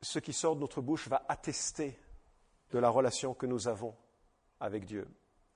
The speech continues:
Mais il y a peut-être dans l'idée ici que ce que nous,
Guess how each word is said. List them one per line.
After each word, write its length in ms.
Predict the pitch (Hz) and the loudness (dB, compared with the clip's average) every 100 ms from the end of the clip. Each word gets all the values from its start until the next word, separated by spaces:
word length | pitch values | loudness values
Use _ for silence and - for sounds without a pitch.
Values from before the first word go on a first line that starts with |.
| _ _ _ _ _ - | _ _ _ _ _ -2
Mais 100 | 135 | 2
il 60 | 180 | 6
y 60 | |
a 60 | 208 | 6
peut-être 500 | 202 185 226 - 156 | 6 4 4 4 0
dans 400 | 131 143 131 - - | 4 4 2 0 -6
l'idée 300 | 135 123 160 | -4 2 0
ici 420 | 156 - - 196 - _ _ _ - | 0 -4 -6 -10 -14 _ _ _ -8
que 120 | 143 | -4
ce 240 | - - | -2 0
que 240 | 208 - 190 | -2 0 0
nous, 320 | 180 190 - | 2 -2 -6